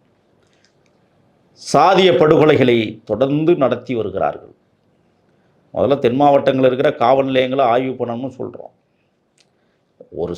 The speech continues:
ஸ்டேஷன்ல பார்த்தா ஒரு சாதிக்காரன் முழுக்கவே இருக்கிறான். அப்படியே அவனுடைய சிறுபான்மையாக இருக்கிற அந்த கிராமத்து சாதிகளை இவர்கள் பாதுகாப்பார்கள்.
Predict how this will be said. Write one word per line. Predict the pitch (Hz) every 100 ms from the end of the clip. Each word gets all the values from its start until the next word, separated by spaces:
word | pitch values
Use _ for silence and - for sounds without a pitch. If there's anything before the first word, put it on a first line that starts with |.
| -
ஸ்டேஷன்ல | 127 127
பார்த்தா | 151 143 156 160
ஒரு | 120 131
சாதிக்காரன் | 156 151 156 165 135
முழுக்கவே | 131 139
இருக்கிறான். | 139 127 120
அப்படியே | 107 147 143
அவனுடைய | 139 143 147
சிறுபான்மையாக | 127 - 147 143 151 147 147 131
இருக்கிற | 127 127 131
அந்த | 123
கிராமத்து | 120 120 127 123 123
சாதிகளை | 127 123 113 113
இவர்கள் | 104 - 50
பாதுகாப்பார்கள். | 52 - - 78 -